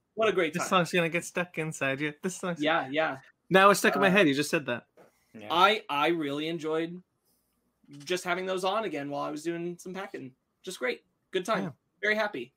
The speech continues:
Speaker 1: I'm, it made me sad all over again that, like, the Lego franchise just kinda died.
Speaker 3: Yeah.
Speaker 2: Mm-hmm.
Speaker 1: Like, I didn't want them to, like, make one all the time, but I definitely didn't want them to just stop.
Speaker 3: They made Ninjago.
Speaker 1: Ninjago I enjoyed too.
Speaker 3: Yeah.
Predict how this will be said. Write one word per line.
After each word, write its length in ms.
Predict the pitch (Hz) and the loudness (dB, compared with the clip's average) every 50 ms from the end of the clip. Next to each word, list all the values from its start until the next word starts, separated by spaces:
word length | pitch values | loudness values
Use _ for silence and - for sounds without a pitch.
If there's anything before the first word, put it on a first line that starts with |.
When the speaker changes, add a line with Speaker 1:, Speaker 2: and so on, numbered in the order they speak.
| _ - | _ 0
Speaker 1:
I'm, 320 | 160 175 185 190 185 180 _ _ _ _ _ _ _ _ _ _ - - - - _ - | 2 2 2 0 -4 -6 _ _ _ _ _ _ _ _ _ _ -20 -20 -20 -20 _ -2
it 100 | - 180 | -2 2
made 140 | 190 208 208 208 | 2 2 2 2
me 80 | 214 | 0
sad 320 | 208 - 226 202 196 190 185 | 0 2 2 4 4 4 2
all 180 | 175 180 180 180 | 2 2 2 0
over 200 | 180 165 170 170 | 0 0 -2 -4
again 220 | 156 156 156 156 | -4 -4 -6 -6
that, 140 | 147 147 - | -6 -6 -6
like, 280 | 143 147 139 135 131 _ _ _ _ _ _ _ _ _ - | -4 -6 -6 -6 -10 _ _ _ _ _ _ _ _ _ -4
the 80 | 160 | 0
Lego 240 | 156 160 160 156 156 | 0 0 2 0 -2
franchise 400 | 156 - 165 156 - 165 156 - | -2 -2 -4 -4 -4 -6 -6 -6
just 140 | 165 - - | -8 -10 -6
kinda 220 | 175 160 156 151 | -6 -6 -4 -2
died. 380 | 147 160 151 151 131 113 127 - - | -2 0 0 -2 -2 -6 -12 -16 -10
Speaker 3:
Yeah. 180 | - 113 110 107 - _ _ _ _ _ _ _ - | -6 -6 -6 -6 -6 _ _ _ _ _ _ _ -10
Speaker 2:
Mm-hmm. 240 | 135 123 120 120 123 117 _ _ - | -8 -8 -8 -8 -10 -14 _ _ -2
Speaker 1:
Like, 140 | - 185 185 | -2 2 4
I 80 | 202 196 | 4 4
didn't 160 | 208 226 226 | 4 4 4
want 140 | 226 233 226 | 2 2 2
them 140 | 233 220 208 | 0 -2 0
to, 60 | 208 | 0
like, 200 | 202 196 185 170 | 2 0 0 0
make 200 | 185 185 175 175 | -2 -4 -4 -2
one 340 | 190 185 180 170 165 160 - _ _ _ _ - | -2 -2 -2 -4 -6 -8 -12 _ _ _ _ -2
all 240 | 151 156 156 160 170 | 0 2 2 2 0
the 100 | 165 156 | -2 -4
time, 400 | - - 156 139 147 160 180 190 | -6 -6 -4 -4 -4 -4 -2 -2
but 80 | 180 | -2
I 80 | 156 147 | -2 0
definitely 320 | 147 165 165 170 175 165 | 0 -2 -2 -2 -2 -4
didn't 120 | 160 160 160 | -4 -2 -2
want 140 | 156 156 | -4 -4
them 100 | 160 151 143 | -4 -6 -8
to 60 | 143 | -8
just 220 | 139 143 135 - | -8 -8 -10 -10
stop. 340 | - - 147 123 110 - - - | -8 -8 -8 -8 -10 -12 -12 -6
Speaker 3:
They 60 | - 139 | -4 0
made 180 | 147 165 160 | 0 0 0
Ninjago. 560 | 139 131 127 123 123 139 151 131 123 123 120 - _ _ _ _ _ _ _ _ _ _ _ - | 0 -2 -2 2 2 2 2 2 0 -4 -4 -6 _ _ _ _ _ _ _ _ _ _ _ -4
Speaker 1:
Ninjago 380 | 175 185 180 226 262 302 294 294 294 | -4 0 4 4 4 4 4 0 0
I 60 | 285 | 0
enjoyed 300 | 262 226 269 285 269 220 | -2 -2 -4 -4 -4 -4
too. 240 | - 320 - - - | -6 -6 -6 -6 -6
Speaker 3:
Yeah. 180 | - 123 127 | -6 -6 -6